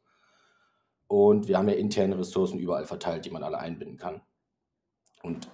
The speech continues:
daher, ja, bin ich da jetzt nur noch so drin, weil ich halt A, schon so lange drin bin, also außerdem P O ist, glaub ich, lange ka-, also, glaub ich, hab dann immer noch ein Jahr Wissensvorsprung in dem Projekt zu allen anderen Teammembern.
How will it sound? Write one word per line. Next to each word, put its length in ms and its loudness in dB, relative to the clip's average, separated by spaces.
daher, 520 2
ja, 160 0
bin 160 -4
ich 100 -2
da 80 2
jetzt 240 4
nur 120 6
noch 140 8
so 380 -6
drin, 260 4
weil 120 6
ich 80 2
halt 160 2
A, 120 4
schon 160 0
so 100 0
lange 220 2
drin 200 2
bin, 320 0
also 160 -6
außerdem 420 -4
P 220 2
O 240 -2
ist, 340 -12
glaub 240 -14
ich, 120 -20
lange 360 -2
ka-, 160 -4
also, 320 -6
glaub 120 -10
ich, 60 -10
hab 60 -8
dann 120 -6
immer 120 0
noch 140 -2
ein 80 -2
Jahr 540 -2
Wissensvorsprung 640 -4
in 40 -10
dem 120 -2
Projekt 340 -4
zu 140 -12
allen 180 -8
anderen 240 -8
Teammembern. 540 -14